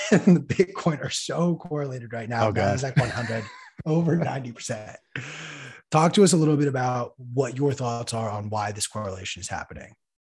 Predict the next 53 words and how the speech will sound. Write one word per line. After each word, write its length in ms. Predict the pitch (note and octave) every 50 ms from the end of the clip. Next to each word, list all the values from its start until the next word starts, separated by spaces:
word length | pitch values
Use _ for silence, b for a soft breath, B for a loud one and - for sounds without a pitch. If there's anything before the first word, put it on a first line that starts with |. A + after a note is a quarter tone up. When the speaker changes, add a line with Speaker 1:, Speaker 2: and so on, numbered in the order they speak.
| _ _ _ _ _ _ _ _ _ _ _ _ A2+
Speaker 2:
Why 380 | A2 B2 C#3 E3 G3 A3+ C4+
it's 180 | C#4+ C#4+ C#4+ -
happening? 640 | C4+ C4 B3+ C#4 - C4+ C#4 C4+ C4+ B3+ B3 A#3+ -
Um, 380 | F3 E3 E3 D#3+ D#3+ D#3 D#3 - -
I 80 | D#3
think 220 | D#3 - G#3+ F#3+ G3
it's 100 | D#3 C#3+
viewed 220 | C3 D#3+ F3 E3+
as 100 | E3+ C#3+
a 60 | C#3+
risk 240 | B2+ C#3 C3 - -
on 120 | C3+ B2 A#2+
asset, 440 | A2+ G#2+ G#2 - - G#2+ F2+ D#2+ - -
right? 340 | G#2+ G#2+ A2 A2+ B2+ B2+ B2
So, 460 | - B2+ A#2 A2+ A2+ A2 A2 G#2 - -
uh, 220 | A2+ A2+ A2 B2+ -
I 60 | - C#3+
think 120 | G#3+ F3
Michael 180 | F3+ G#3+ F#3+ -
Saylor, 240 | - F#3+ F3 D#3
heard 120 | C#3+ D#3+ E3
him 80 | D3+
on 80 | D3 B2+
C 120 | - D#3+
N 60 | D3+ C#3
B 80 | B2+
C 140 | G#2+ C3+ C#3
yesterday 240 | B2+ A#2+ - B2 A2
morning. 280 | A2+ A#2+ A#2 A#2 A2
He 140 | G#2+ B2 C#3
actually 280 | B2+ B2 - - A#2 G#2
said 180 | - B2+ A2+
it 80 | G#2+ -
best. 260 | A2 A#2 A#2 A2 - -
He 80 | A#2+
said 200 | G#2 - A#2 A#2
there's 160 | A2+ G#2 G2
three 180 | - - C#3 C3+
types 300 | - - C3 A#2+ - -
of 80 | A2 -
folks 240 | B2 A#2 A2+ -
that 100 | A2+ G#2+
own 100 | A2 A2
Bitcoin 360 | A2+ A#2+ A#2 - A#2+ A#2 A#2 G#2+
today. 360 | - A#2 A#2+ A#2+ A#2+ A#2+ A#2 _ _ _ -
There's 180 | A#2 A2+ G#2
the 60 | A2 G#2+
maximalists, 800 | G#2+ A2+ B2 B2 - - C#3+ C#3 C#3+ D3 D3+ C#3+ - - - - _ _ _ _
there's 140 | - A2 F#2+
the 60 | G#2+
tech-, 320 | G2 - C3 B2+ - C3+ - _ -
tech-, 260 | - - C#3 - -
technocrats, 800 | - - D#3 - - D3+ D3 C3+ - D3+ D#3 E3 E3 - -